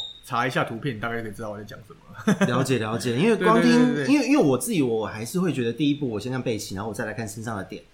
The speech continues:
Speaker 1: 对。
Speaker 2: 哦，就特征一二三，打勾，打勾，打勾，
Speaker 1: 是，
Speaker 2: 确定是谁，
Speaker 1: 是，是，是。
Speaker 2: 这样子。
Speaker 1: 好，所以其实幻红跟幻蓝现在这样讲完之后，你也很好分了。
Speaker 2: 对。
Speaker 1: 看喷点。啊，那再来咯，这两种鱼其实它又各自有各自的，怎么说，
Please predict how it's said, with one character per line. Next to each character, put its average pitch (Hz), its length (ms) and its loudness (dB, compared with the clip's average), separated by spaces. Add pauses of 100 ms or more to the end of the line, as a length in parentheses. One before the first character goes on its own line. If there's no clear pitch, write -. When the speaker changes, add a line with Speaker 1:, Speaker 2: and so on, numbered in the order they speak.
(100)
Speaker 1:
对。 117 240 -4
Speaker 2:
哦， 139 80 -2
就 185 120 0
特 175 200 2
征 156 200 4
一 156 200 2
二 147 100 2
三， 120 380 -2
打 98 120 -4
勾， 123 140 -2
打 104 140 -2
勾， 113 80 -4
打 90 160 -6
勾， 104 160 -6
Speaker 1:
是， 160 100 2
Speaker 2:
确 143 140 4
定 131 180 0
是 117 100 -4
谁， 107 260 -4
Speaker 1:
是， 82 80 -8
是， 87 80 -12
是。 92 40 -14
Speaker 2:
这 107 60 -6
样 90 240 -8
子。 - 100 -8
Speaker 1:
好， 120 100 0
所 226 140 2
以 226 40 4
其 190 120 -2
实 202 240 -4
幻 208 220 0
红 156 140 2
跟 185 100 -2
幻 196 120 2
蓝 139 120 0
现 170 100 0
在 - 0 -
这 180 80 0
样 151 80 0
讲 - 160 -2
完 113 140 -6
之 147 80 -4
后， 131 80 -2
你 120 80 -6
也 113 80 -8
很 113 100 -10
好 104 160 -10
分 98 220 -14
了。 92 80 -20 (200)
Speaker 2:
对。 117 240 0
Speaker 1:
看 170 140 0
喷 131 220 -4
点。 104 120 -10 (440)
啊， 165 80 -8
那 185 60 2
再 185 140 6
来 117 140 2
咯， 113 180 -4
这 214 100 0
两 143 220 0
种 113 240 -6
鱼 110 60 -14
其 117 120 -12
实 123 80 -8
它 135 140 -2
又 143 160 -2
各 135 220 -4
自 127 160 -10
有 101 160 -8
各 120 200 -8
自 117 200 -10
的， 85 300 -10
怎 - 120 -20
么 104 80 -16
说， 104 240 -14